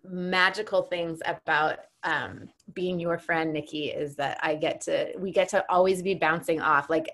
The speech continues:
every week, this girl and I talk to each other and we're just like, "Okay, what's, what's the possibility for yourself now? What are we, what are you working on right now?" And it's always this kind of, like, up and up and up. And I'd love, I just wanna go back real quickly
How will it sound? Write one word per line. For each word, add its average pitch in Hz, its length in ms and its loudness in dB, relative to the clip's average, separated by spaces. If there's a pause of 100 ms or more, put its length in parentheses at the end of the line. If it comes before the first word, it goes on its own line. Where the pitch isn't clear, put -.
every 180 280 2
week, 170 220 0 (120)
this 170 160 0
girl 165 220 2
and 165 100 2
I 156 80 2
talk 156 260 2
to 160 100 -4
each 160 160 0
other 151 220 4
and 160 340 -2 (460)
we're 160 160 4
just 160 200 -10
like, 151 220 4
"Okay, 196 240 0
what's, 175 540 0
what's 180 240 4
the 196 80 -6
possibility 180 720 2
for 156 100 -8
yourself 151 440 -2
now? 147 160 -2
What 151 100 2
are 156 60 2
we, 165 140 -2
what 175 160 2
are 180 40 2
you 180 140 0
working 175 320 0
on 147 160 2
right 139 220 -2
now?" 139 340 0 (340)
And 165 100 0
it's 165 220 -2
always 180 300 6
this 180 160 -2
kind 185 180 -4
of, 165 80 0
like, 160 240 2
up 170 220 0
and 160 160 -4
up 156 180 -4
and 147 180 -8
up. 156 300 -4 (480)
And 202 100 0
I'd 196 180 2
love, 202 340 8
I 214 80 4
just 233 160 2
wanna 233 140 2
go 208 160 2
back 190 260 2
real 196 180 6
quickly 170 600 0